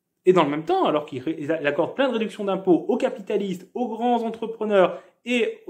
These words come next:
à ceux qui achètent du luxe, donc les riches, ben, le droit du travail, lui, est attaqué. Les syndicats également sont attaqués. En mille neuf cent vingt-cinq, les syndicats de travailleurs sont interdits. En mille neuf cent vingt-six, les grèves sont déclarées hors la loi.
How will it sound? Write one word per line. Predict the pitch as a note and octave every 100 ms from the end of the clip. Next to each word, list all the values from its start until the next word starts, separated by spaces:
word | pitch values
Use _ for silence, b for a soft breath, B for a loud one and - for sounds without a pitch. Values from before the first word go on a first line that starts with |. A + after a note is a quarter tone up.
| D#3+
à |
ceux | E3 A3+
qui | D3+
achètent | D#3 D3+
du | B2+
luxe, | F3 F4 B2+
donc | A#2+
les | B2 E3
riches, | F4+ F4 - _ _ _ _ _ _
ben, | A#2
le |
droit | D3 C4
du | F3
travail, | - G#3 C#4+
lui, | D3+ C#4+
est | C#3+
attaqué. | B2+ A2+ D4 A#3 - _ _ _ _ _ _ _ _ _ _ _ _ _ _
Les | D3+
syndicats | D3+ C3 B2+ -
également | F3+ G3 D4+ E4
sont | - C3
attaqués. | B2 A#2+ D3 D#3+ _ _ _ _ _ _ -
En |
mille | D#3
neuf | D3
cent | - A2+
vingt-cinq, | A#2 - C4+ C4 -
les | F3+ C4
syndicats | C4 F#3+ F3+ D#3+
de | -
travailleurs | A#2+ D3+ D4
sont | - G3+ B3
interdits. | B3 C#4 C#4 D4+ - - _
En | E3+
mille | F#3
neuf | F3+
cent | E3
vingt-six, | D3 D#3 D4 D#4 - -
les | - D3
grèves | A3 C#4+
sont | D#3+
déclarées | D3 F3+ C4 -
hors | B3
la | C4+
loi. | C#4+ D4+ G#3+ - -